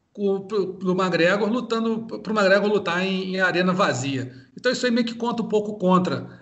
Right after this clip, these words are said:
ele, enquanto, ah, né, provavelmente, é,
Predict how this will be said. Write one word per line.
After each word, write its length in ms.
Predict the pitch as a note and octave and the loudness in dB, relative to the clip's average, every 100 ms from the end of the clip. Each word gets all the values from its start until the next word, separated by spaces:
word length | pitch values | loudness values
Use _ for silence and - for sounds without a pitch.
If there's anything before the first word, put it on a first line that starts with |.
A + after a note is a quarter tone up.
| - | -4
ele, 220 | D3+ D3+ | -2 0
enquanto, 500 | D3 G#3 G#3 D3 - | 0 2 2 -2 -4
ah, 320 | D#3 E3 F3+ - _ | -6 -6 -10 -16 _
né, 240 | D#3 F#3 D3+ A2+ | -2 0 0 0
provavelmente, 880 | E3 F3+ F3+ G3 F3 G3 A3 - - - _ _ | 2 2 2 2 2 0 -2 -6 -12 -20 _ _
é, 340 | D3 C#3+ C#3 | -4 -2 -2